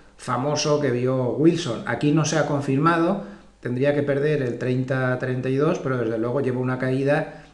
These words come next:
muy fuerte desde, desde máximos. Por eso yo hoy no me ate-, no me atrevo a, a sobreponderar, o tengo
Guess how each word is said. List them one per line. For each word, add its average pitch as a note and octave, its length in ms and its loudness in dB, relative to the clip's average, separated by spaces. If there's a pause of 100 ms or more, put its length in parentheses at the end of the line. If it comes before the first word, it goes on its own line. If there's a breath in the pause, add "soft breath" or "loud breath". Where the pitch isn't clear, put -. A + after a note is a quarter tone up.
(140)
muy C#3 220 0
fuerte C#3+ 600 2
desde, G#2+ 880 -2
desde A2+ 360 -4
máximos. A#2 520 -6 (420 loud breath)
Por A#2+ 100 -8
eso B2+ 200 -4
yo C3 120 0
hoy C3+ 120 0
no B2+ 160 -2
me B2 140 -2
ate-, B2+ 360 -2
no B2+ 140 -2
me B2+ 160 -2
atrevo B2+ 520 -2
a, A#2 300 -2
a A#2+ 60 -6
sobreponderar, A#2+ 680 -4
o A#2 60 0
tengo A#2 540 -6